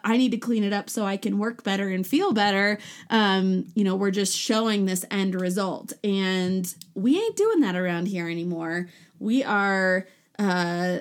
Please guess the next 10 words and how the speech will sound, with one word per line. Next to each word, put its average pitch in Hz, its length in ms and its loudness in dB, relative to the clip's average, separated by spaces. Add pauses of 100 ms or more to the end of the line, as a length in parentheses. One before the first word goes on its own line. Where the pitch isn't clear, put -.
(160)
cutting 294 340 4
back 254 340 0
on 214 160 2
the 214 100 2
amount 202 220 2
of 185 160 -4
editing 220 420 -2
in 202 120 -2
the 190 60 -2
podcast. 285 1000 -2